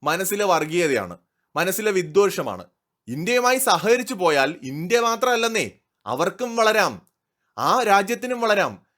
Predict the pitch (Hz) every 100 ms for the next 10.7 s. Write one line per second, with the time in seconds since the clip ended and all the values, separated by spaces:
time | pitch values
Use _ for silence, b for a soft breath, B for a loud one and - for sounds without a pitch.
0 | _ 151 185 226 233 220 202 202 214 220
1 | 214 202 185 208 220 180 175 170 156 -
2 | - 196 226 - 247 262 226 214 208 180
3 | 135 156 - 156 220 254 269 190 190 240
4 | 254 202 208 196 233 226 226 202 214 208
5 | 190 208 214 202 202 190 185 214 220 214
6 | 214 175 160 175 220 165 156 _ _ _
7 | _ - 214 277 220 240 262 240 226 220
8 | 190 190 180 170 160 165 185 214 226 196
9 | 190 202 240 220 202 175 160 147 143 180
10 | 240 262 262 156 127 98 85